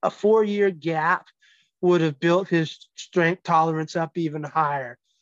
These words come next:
The only excuse they give to it is because the Myers house was destroyed and now he doesn't have a home base to go back to. But I counter your argument with,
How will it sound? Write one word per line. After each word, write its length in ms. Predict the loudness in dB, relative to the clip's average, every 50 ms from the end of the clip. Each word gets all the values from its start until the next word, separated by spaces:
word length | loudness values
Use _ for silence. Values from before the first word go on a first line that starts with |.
| _ _ _ -4
The 160 | -2 0 0
only 400 | 0 0 -2 -2 -2 -2 -2 -4
excuse 560 | -6 -8 -12 -12 -8 -6 -6 -6 -6 -6 -6
they 160 | -6 -4 -4
give 380 | -4 -4 -4 -4 -4 -4 -6 -12 -10
to 200 | -8 -6 -6 -6
it 120 | -6 -8 -8
is 240 | -8 -8 -10 -12 _ _ _ _ _ -12
because 500 | -10 -8 -4 -2 -2 0 -2 -2 -6 -8
the 120 | -8 -6
Myers 580 | -6 -6 -6 -4 -6 -6 -6 -8 -10 -12 -12 -10
house 360 | -10 -8 -8 -8 -10 -14 -14 -10
was 220 | -10 -10 -10 -10
destroyed 880 | -12 -12 -12 -10 -10 -10 -8 -2 0 2 2 2 2 2 0 -2 -4 -8 -14 -20 -14 -8 -4
and 220 | -4 -2 0 0
now 260 | 0 0 0 0 2 2
he 160 | 2 2 2
doesn't 380 | 2 0 0 -2 -2 -6 -6
have 260 | -2 -2 0 0 0 -2
a 100 | -4 -4
home 360 | -4 -4 -4 -4 -4 -4 -6
base 400 | -6 -6 -6 -6 -6 -8 -8 -10
to 100 | -12 -12
go 240 | -8 -8 -8 -6 -4
back 320 | -2 0 0 0 0 -2 _ -12
to. 260 | -12 -12 -12 -14 -16 _ _ _ _ _ _ _ _ _ _ _ _ _ _ _ _ _ _ _ _ _ _ -2
But 160 | 0 2 2
I 200 | 2 2 0 -2
counter 680 | -4 -6 -6 -4 -2 -2 -2 -2 -4 -4 -4 -6 -8 -12 -12
your 240 | -10 -8 -6 -6 -4
argument 600 | -4 -4 -4 -4 -6 -8 -10 -10 -10 -10 -10 -10
with, 320 | -8 -8 -8 -8 -10 _